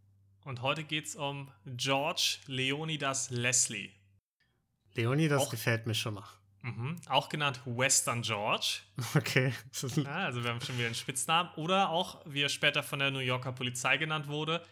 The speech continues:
Speaker 1: der König der Bankräuber.
Speaker 2: Oh.
Speaker 1: Aha.
Speaker 2: Auch nicht schlecht.
Speaker 1: Also es wird spannend heute.
Speaker 2: Das ist mal ein Titel, der zumindest verspricht, dass der in diesen Podcast ganz gut reinpasst, ne?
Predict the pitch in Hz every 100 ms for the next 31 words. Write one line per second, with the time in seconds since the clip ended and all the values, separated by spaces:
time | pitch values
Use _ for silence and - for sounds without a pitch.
0 | - - 127 - 165 180 185 - 143 139
1 | 165 - 110 104 104 - _ - 139 185
2 | 110 - _ _ _ _ _ _ 120 -
3 | 117 180 - _ - - 110 127 185 170
4 | - 120 110 - - _ _ - 113 113
5 | 127 156 - 175 175 - 170 135 123 107
6 | 101 127 156 - 185 202 190 214 208 196
7 | 185 175 170 170 165 175 - - 156 165
8 | 160 - 151 - - 165 165 151 - 151
9 | 147 143 139 160 - 143 - 143 - 139
10 | 143 156 160 107 107 123 165